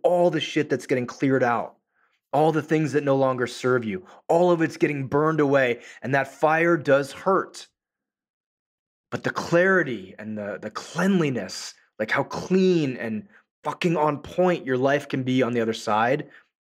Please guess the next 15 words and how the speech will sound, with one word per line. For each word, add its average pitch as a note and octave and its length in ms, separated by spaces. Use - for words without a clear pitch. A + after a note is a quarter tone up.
is, A#2 280
is A#2+ 380
equal A#2+ 580
to B2+ 120
what A#2+ 160
you're A#2+ 120
going B2+ 360
through A#2 360
in A2 140
the G#2 80
moment." G2 340
So A2+ 140
one, C#3 320
hang A#2 360
on. F#2 240